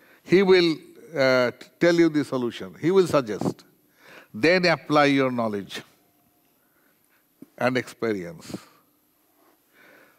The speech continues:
That has been throughout my life. That has been for me a lesson. And this lesson I applied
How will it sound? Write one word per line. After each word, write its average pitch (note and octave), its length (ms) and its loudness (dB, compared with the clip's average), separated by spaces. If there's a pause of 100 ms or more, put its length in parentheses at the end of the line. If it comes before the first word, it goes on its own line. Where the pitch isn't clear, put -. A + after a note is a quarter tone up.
(140)
That D#3 320 0
has C#3+ 300 -2
been C#3+ 360 -4 (220)
throughout D#3+ 520 2
my C3+ 200 -4
life. G#2+ 640 -8 (1400)
That C3 240 0
has A#2 240 -2
been A2+ 340 -10 (200)
for A2 260 -4
me A2+ 360 -6
a G#2 60 -10
lesson. F#2+ 480 -12 (960)
And A2+ 240 -6
this F#3+ 240 0
lesson D#3+ 480 0
I C#3+ 80 -2
applied B2 600 -4